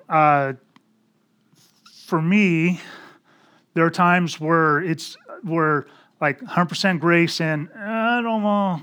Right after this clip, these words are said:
if I could share all the truth with them." You know, like, "You can't handle the truth," right? Sometimes a, a lot of grace,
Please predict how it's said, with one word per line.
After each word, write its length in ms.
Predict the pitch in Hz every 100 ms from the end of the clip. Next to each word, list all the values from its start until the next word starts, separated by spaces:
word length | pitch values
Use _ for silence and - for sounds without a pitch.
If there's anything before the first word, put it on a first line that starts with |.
| -
if 160 | - -
I 60 | 190
could 120 | 160
share 260 | - 175
all 120 | 160 156
the 80 |
truth 320 | 143 - 143 131
with 120 | 120
them." 240 | 123 120 - _ _ _ _ _ _ _ _ _ _ _ _ _ _ _ _ -
You 80 | 147
know, 60 |
like, 140 | 139 131
"You 200 | 208 311
can't 340 | - 285 294
handle 360 | 165 269 311 294
the 100 | 262
truth," 460 | - 247 180 139 -
right? 320 | 139 170 - _ _ - _ _ _ _ _ _ _ - - _ _ _ _ _ _ _ - - - _ _ _ _ _ _
Sometimes 600 | 415 190 202 214 196 170 -
a, 60 |
a 320 | 233 220 214
lot 280 | 165 180 196
of 80 | 190
grace, 540 | 175 180 175 170 -